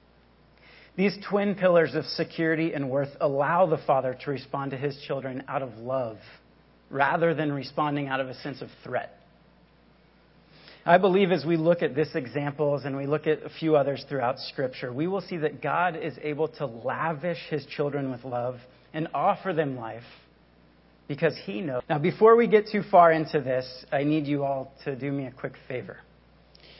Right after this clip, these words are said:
Since we're talking about parenting, I would be irresponsible not to mention cell phones this morning. Uh, and I'll get into them in a bit more depth later on. But for now, I would like everybody who has a cell phone here with them, be embarrassed. Uh,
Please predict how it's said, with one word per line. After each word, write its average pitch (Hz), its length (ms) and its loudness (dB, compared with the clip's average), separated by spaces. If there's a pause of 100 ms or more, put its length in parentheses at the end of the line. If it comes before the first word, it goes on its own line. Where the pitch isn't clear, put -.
(320)
Since 202 180 2
we're 202 140 2
talking 190 340 4
about 170 280 6
parenting, 156 720 0
I 135 120 0
would 170 140 2
be 160 220 0
irresponsible 156 920 -2
not 135 240 -4
to - 80 -10
mention 131 400 -8
cell 117 220 -4
phones 101 260 -12
this 107 220 -18
morning. 107 280 -16 (960)
Uh, 139 280 6
and 185 140 6
I'll 226 100 8
get 320 160 2
into 254 200 -2
them 214 160 4
in 190 80 4
a 170 40 2
bit 180 200 0
more 175 160 6
depth 156 340 4
later 156 320 4
on. 139 180 0
But 180 240 8
for 202 80 4
now, 185 520 4 (120)
I 175 160 8
would 233 140 0
like 208 240 2
everybody 208 400 0
who 170 160 -2
has 147 360 0
a 160 100 -4 (120)
cell 139 240 0
phone 156 200 -2
here 143 200 -2
with 123 260 -10
them, 165 100 -4
be 170 60 0
embarrassed. 143 520 -6 (720)
Uh, 131 440 4